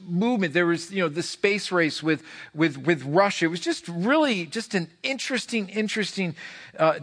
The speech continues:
decade. It was a, it was a decade where, where many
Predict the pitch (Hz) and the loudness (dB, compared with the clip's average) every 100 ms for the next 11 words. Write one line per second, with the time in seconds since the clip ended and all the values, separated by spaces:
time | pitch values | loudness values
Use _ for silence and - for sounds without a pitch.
0 | 127 185 - 165 156 196 190 208 175 - | 2 2 4 2 4 2 2 2 2 0
1 | - - 208 214 208 165 247 262 277 240 | -14 0 2 4 2 2 2 2 0 -2
2 | 185 202 190 185 185 185 175 156 196 220 | 4 6 6 4 2 4 4 -2 -2 0
3 | 240 247 220 | 0 0 -2